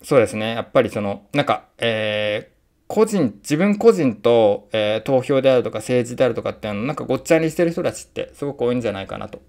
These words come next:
えー、思っていて、私はなんか、えー、それはなんかこう多責思考じゃないかなってある意味思ってるんで、はい、そう思ってない人もいるとは思うんですけども、僕自身はそう考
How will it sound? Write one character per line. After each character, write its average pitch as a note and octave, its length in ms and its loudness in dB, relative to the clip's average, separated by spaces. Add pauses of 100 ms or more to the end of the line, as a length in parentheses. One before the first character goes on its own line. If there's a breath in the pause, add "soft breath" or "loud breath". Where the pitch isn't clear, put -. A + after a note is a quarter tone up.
(140)
え - 240 -8
ー、 - 60 -16
思 A2+ 160 -6
っ - 80 -14
て - 120 -12
い - 80 -14
て、 - 120 -12
私 B2 440 -6
は D3+ 160 2
な D#3+ 100 -6
ん D#3 60 -14
か、 - 220 -8 (440 loud breath)
え A2+ 340 0
ー、 - 20 -6
そ - 120 -2
れ E3 80 6
は F3 80 6
な F3+ 100 -2
ん E3 60 -4
か - 180 -6
こ A#2 440 -2
う - 20 -16
多 C3+ 100 -10
責 E3 260 -8
思 - 160 -10
考 F3 160 2
じ A2+ 80 -4
ゃ G2+ 40 -6
な G2+ 100 -10
い A2 60 -14
か - 120 -10
な A2+ 100 -10
っ - 40 -20
て - 100 -10
あ A#2 60 -6
る A#2 80 -6
意 A2 40 -8
味 A2 100 -12
思 A2+ 180 -8
っ A#2 40 -12
て - 160 -8
る - 100 -10
ん G#2+ 100 -14
で、 A2 440 -2 (840 loud breath)
は A2+ 200 0
い、 G2+ 180 -6
そ F#3+ 180 0
う F3+ 40 4
思 F#3 120 4
っ G#3 40 -2
て G#3 100 4
な D#3+ 100 4
い E3+ 40 0
人 C3 120 -4
も G2+ 120 -2
い A#2 40 0
る A#2+ 60 -8
と B2+ 80 2
は A2 40 0
思 G#2 180 -4
う - 20 -6
ん G2+ 60 -6
で G2 80 -12
す - 80 -18
け G#2 100 -8
ど G2+ 100 -6
も、 G2+ 140 -8
僕 A2 140 -10
自 F3+ 200 -8
身 D3 60 0
は G2+ 60 0
そ A#2 160 0
う A2 60 0
考 A2+ 120 -6